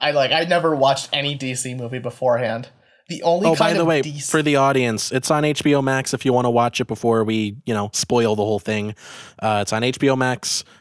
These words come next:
Speaker 2: Uh, watch it and then y-, spoiler, spoiler alert. I should have mentioned that. Spoiler alert for the whole thing. Um, and it's R-rated. Uh, that's another important piece of information. Uh, now proceed.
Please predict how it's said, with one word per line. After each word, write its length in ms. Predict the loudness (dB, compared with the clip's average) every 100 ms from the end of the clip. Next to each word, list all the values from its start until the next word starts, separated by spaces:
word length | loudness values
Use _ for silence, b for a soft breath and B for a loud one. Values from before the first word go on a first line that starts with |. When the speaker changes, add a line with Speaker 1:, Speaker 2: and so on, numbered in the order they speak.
| b
Speaker 2:
Uh, 440 | 0 2 2 0 -2 -8
watch 520 | -10 -2 2 2 2 0
it 200 | 0 -2
and 200 | -2 0
then 340 | 0 0 -4 -6
y-, 140 | -10 -10
spoiler, 600 | -8 0 2 4 2 0
spoiler 440 | -4 0 2 2 2
alert. 200 | 0 -2
I 80 |
should 160 | -2 -2
have 80 | -2
mentioned 240 | -4 -4
that. 80 | -4
Spoiler 540 | -2 2 4 4 4
alert 420 | 2 2 2 0 -4
for 300 | -2 -2 -2
the 260 | 0 0
whole 220 | 4 2 2
thing. 360 | -2 -6 -10 -16 _ _ _ _ _ _ _ _ _ -8
Um, 560 | -4 -4 -6 -10 -14 _ _ _ _ _ _ _ _ _ _ _ _ _ _ -6
and 100 | -4
it's 140 | 0
R-rated. 640 | 2 2 2 2 2 0 -2 -16 _ _ _ _
Uh, 260 | -4 0 0
that's 160 | -2 -2
another 320 | 0 0 -2 -10
important 420 | -10 -4 -4 -4 -6
piece 200 | -8 -6
of 80 |
information. 760 | -8 -6 -8 -6 -8 -8 -10 -14 _ _ -14
Uh, 280 | -10 -10 -8
now 140 | -10 -10
proceed. 420 | -12 -14 -14